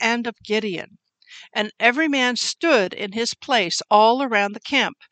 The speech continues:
and the whole army ran and cried out and fled. When the three hundred blew the trumpets, the Lord set every man's sword against his companion throughout the whole camp. And the army fled to Beth Acacia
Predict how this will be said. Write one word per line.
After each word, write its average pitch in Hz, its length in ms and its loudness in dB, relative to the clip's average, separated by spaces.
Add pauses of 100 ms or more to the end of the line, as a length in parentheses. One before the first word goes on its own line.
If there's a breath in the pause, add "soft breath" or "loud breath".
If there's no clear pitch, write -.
(240 loud breath)
and 208 160 -4
the 185 200 -4
whole 294 360 2
army 277 460 2
ran 214 720 0
and 208 220 -6
cried 277 500 4
out 180 280 0 (100)
and 202 200 -8
fled. 196 500 -4 (640 loud breath)
When 233 200 0
the 220 120 -2
three 320 320 0
hundred 294 560 -4
blew 240 280 -6
the - 100 -14
trumpets, - 540 -6
the 202 140 -4
Lord 240 400 2
set 202 420 0
every 262 340 2
man's 254 360 -2
sword 190 600 -2 (320 loud breath)
against 247 480 -2
his 285 160 -6
companion 247 640 -6
throughout - 500 0
the 240 80 -8
whole 214 200 -2
camp. 208 420 -6 (600 loud breath)
And 220 200 0
the 214 180 -4
army 240 320 2
fled 202 480 0
to 226 180 -8
Beth 226 480 2
Acacia 240 640 -2